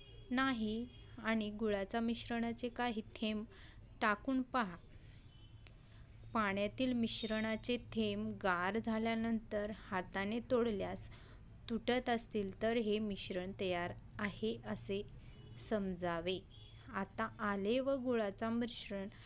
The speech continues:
खाली गॅस बंद करून खालील घ्या. तयार मिश्रण सिलिकॉनच्या मोल्डमध्ये ओतून घ्यावे. सिलिकॉन मोल्ड उपलब्ध नसल्यास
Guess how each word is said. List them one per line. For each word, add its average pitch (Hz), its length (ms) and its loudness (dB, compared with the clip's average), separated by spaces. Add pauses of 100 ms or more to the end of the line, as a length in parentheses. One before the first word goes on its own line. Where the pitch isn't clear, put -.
(360)
खाली 208 540 0 (500)
गॅस 214 460 4 (100)
बंद 196 380 0 (160)
करून 190 400 0 (840)
खालील 202 460 0 (1080)
घ्या. 214 220 4 (1200)
तयार 226 420 4
मिश्रण 240 560 2 (440)
सिलिकॉनच्या 226 920 2
मोल्डमध्ये 226 920 2
ओतून 220 480 2
घ्यावे. 208 320 2 (380)
सिलिकॉन 208 680 2
मोल्ड 233 300 2
उपलब्ध 208 460 0
नसल्यास 247 460 0